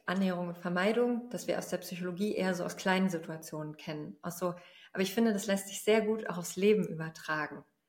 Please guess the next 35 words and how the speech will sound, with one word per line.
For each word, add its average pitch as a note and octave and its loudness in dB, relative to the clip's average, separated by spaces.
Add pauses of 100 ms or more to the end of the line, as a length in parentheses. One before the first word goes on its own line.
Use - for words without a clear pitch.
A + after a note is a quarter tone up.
(460)
Also, F#3 2
dass F#3+ -2
man G3+ 2
sich G3+ -4
so G3+ -2
die F#3+ -2
Frage A#3 0
stellt, G#3+ 0 (600)
mache F#3+ 2
ich B3+ -6
jetzt A3 -2
eine G#3 0
bestimmte G3+ -2
Sache, G3 -2 (1160)
weil G#3+ 4 (760)
sie G3+ 2
mich G3+ 2
auf E3+ -2
was E3+ -6
zugehen F3 0
lässt, D3 -10 (400)
auf E3+ -8
was, F3+ -2
das E3 -10
sich - -12 (220)
gut B3 -2
anfühlt. D#3 -2
Und E3 -6
zwar G#3+ 4
nicht A#3 2
nur B3+ 2
auf F#3 0
so - -2
eine F3 0
hedonistische E3+ 2